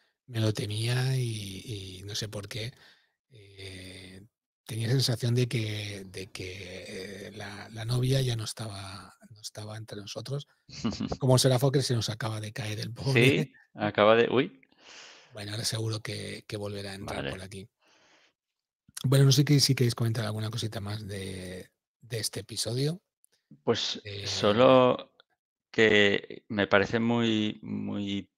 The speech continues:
Speaker 2: bien traído o muy bien enlazado el motivo este del corazón delator con este dispositivo que se inventan, que están investigando,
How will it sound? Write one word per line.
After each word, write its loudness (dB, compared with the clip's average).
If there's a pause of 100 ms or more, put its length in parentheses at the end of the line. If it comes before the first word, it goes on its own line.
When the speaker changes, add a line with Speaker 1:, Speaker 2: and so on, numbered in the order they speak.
Speaker 2:
bien 6
traído 6
o 4
muy -2
bien 4
enlazado 6
el -4
motivo 0
este 4
del 2
corazón 6
delator 4 (760)
con 2
este 4
dispositivo 6
que 4
se 0
inventan, 4
que -2
están -2
investigando, 2